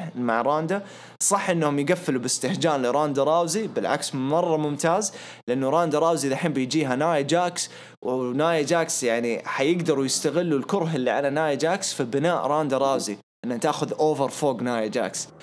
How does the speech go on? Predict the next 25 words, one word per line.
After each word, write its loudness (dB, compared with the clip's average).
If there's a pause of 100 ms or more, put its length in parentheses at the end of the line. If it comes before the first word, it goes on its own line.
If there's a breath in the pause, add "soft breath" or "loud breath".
(300 loud breath)
فهذا 2
الشغل 0
اللي -2
قاعد 0
أنا 0
يعني -2
عاجبني. 0 (300 loud breath)
كثير 0
ناس 0
بدأت 0
تنتبه 0
إنه -2 (120)
الكتاب -2
بدأوا 0
يركزوا -2
بين 0
قوسين، -2 (400 loud breath)
بدأوا 2
يركزوا 0
على 0
بناء 0
النساء، 0
ما 0
فيها 2
شيء. 0